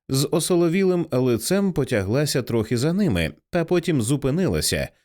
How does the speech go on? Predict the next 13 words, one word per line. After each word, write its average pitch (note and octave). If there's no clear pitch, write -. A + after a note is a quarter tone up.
на F#3+
межі B2+
між A2
загальним F2+
салоном G#2+
і F#2+
бізнес-класом, G2+
наче F#3
не D#3+
впевнена, C#3+
де A#2
вона A2
перебуває. D#2